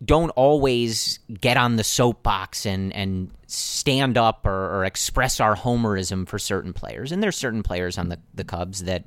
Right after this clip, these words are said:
we would never defend for any reason. But for the most part,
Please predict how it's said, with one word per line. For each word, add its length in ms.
we 160
would 180
never 260
defend 500
for 160
any 180
reason. 300
But 320
for 320
the 120
most 420
part, 320